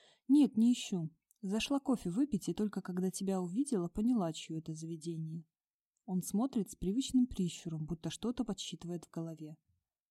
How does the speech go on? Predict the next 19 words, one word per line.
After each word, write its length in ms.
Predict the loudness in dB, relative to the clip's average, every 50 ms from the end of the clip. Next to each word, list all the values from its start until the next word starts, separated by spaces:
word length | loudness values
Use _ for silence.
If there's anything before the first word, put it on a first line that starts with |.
| _ _ _ -16
"У 40 | -12
тебя 220 | -8 -4 -4 -4 -2
всё 200 | -2 -2 -2 -2
хорошо?" 600 | -2 -2 -2 -2 -2 -6 -6 -10 -10 -10 -12 -14 _ _ _ _ _ _ _ _ _ _ -6
"Нормально". 560 | -2 0 0 0 0 -2 -2 -6 -10 -14 -16 -18 _ _ _ _ _ _ _ _ _ _ _ -12
"По 80 | -12
тебе 300 | -10 -6 -4 0 0 2
не 120 | 2 2 2
скажешь". 680 | 0 -2 -4 -4 -4 -4 -4 -8 -10 -12 -14 -14 _ _ _ _ _ _ _ _ _ _ _ _ _ _ _ _ -10
"Всё 480 | -8 -6 -2 -2 0 0 -2 -2 -6 _ _
хорошо, 760 | _ -10 -6 -2 -2 -2 -2 -2 -4 -6 -8 -8 -8 -10 -12 _ _ _ _ _ _ -4
правда", 540 | -2 0 2 2 0 -2 -6 -10 -10 -10 -12 _ _ _ _ _ _ _ _ _ -4
произношу 520 | -2 0 0 0 0 0 -2 -2 -4 -8
по 120 | -6 -6 -6
словам 460 | -4 -4 -4 -2 -2 0 0 0 0
для 120 | -2 -2
большей 340 | -4 -2 -4 -4 -4 -6 -6
правдоподобности. 1040 | -4 -4 -4 -4 -4 -4 -4 -4 -2 -2 -2 -2 -2 -4 -6 -6 -10 -16 -18 -18 -18 _ _ _ _ _ _ _ _ _ _ _ -4
"Динка, 500 | 0 2 4 4 4 2 0 -4 -12